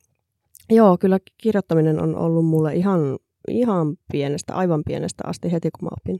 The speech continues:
kirjoittaa ja lukea, niin hirveän tärkeä tapa jotenkin olla olemassa. Et mä oon vaan aina kirjoittanut suurimman osan kaikesta varmaan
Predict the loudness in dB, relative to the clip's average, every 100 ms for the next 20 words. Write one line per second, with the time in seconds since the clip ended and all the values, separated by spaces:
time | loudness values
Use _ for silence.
0 | -10 -8 -6 -6 -10 -8 -8 -8 -8 -8
1 | -8 -8 -10 _ _ -20 -20 _ _ 2
2 | 4 4 2 0 -4 -6 -8 -8 -14 _
3 | _ _ _ _ -10 -8 -6 -6 -8 -8
4 | -8 -10 -14 -20 _ 0 2 0 -2 -2
5 | -4 -6 -10 -8 -6 -4 -4 -2 -2 -2
6 | -2 -4 -6 -8 -8 -8 -12 _ _ _
7 | _ _ _ _ _ _ -18 -18 -16 -2
8 | 2 4 4 2 0 -2 -4 -6 _ _
9 | _ _ _ -4 -4 -4 -10 -12 -10 -8
10 | -8